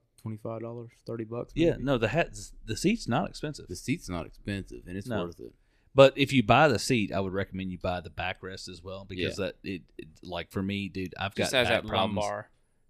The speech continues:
Speaker 2: I've got, I, I have back problems. I've got three herniated discs in my back, and I have never been more comfortable in a climber seat than I was in that Hasmore seat with that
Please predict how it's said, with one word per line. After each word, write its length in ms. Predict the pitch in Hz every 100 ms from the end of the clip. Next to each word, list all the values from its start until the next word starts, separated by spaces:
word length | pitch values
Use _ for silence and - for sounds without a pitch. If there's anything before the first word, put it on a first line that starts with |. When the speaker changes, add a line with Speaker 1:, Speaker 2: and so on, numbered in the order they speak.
| _ -
Speaker 2:
I've 140 | 110
got, 120 | 127 -
I, 160 | 104 - -
I 40 | 87 - _ -
have 340 | - 123 98 -
back 220 | 92 76
problems. 340 | - 78 65 87
I've 60 |
got 220 | 113 - -
three 240 | 127 117
herniated 520 | 107 101 98 92 82
discs 220 | 87 85
in 60 | 82
my 80 | 87
back, 420 | 87 85 - _ -
and 100 | 101
I 80 |
have 140 | 98 90
never 320 | 92 92 87
been 260 | 92 90 90
more 180 | 85
comfortable 500 | - 95 90 85 82 - -
in 100 | 92
a 60 |
climber 380 | - 90 87 82
seat 300 | - 87 - _
than 120 | 92
I 180 | - 73 - 71
was 260 | 85 69
in 60 | 82
that 100 | 65
Hasmore 400 | 85 78 87 80
seat 220 | 82 62
with 140 | 78 85
that 180 | 76